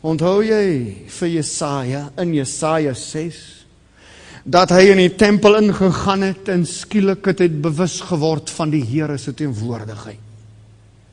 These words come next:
En hy het uitgeroep, "Wee my, ek is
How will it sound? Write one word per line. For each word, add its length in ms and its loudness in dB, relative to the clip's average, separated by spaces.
En 160 -2
hy 80 2
het 140 -8
uitgeroep, 680 -4
"Wee 260 2
my, 320 4
ek 300 8
is 160 6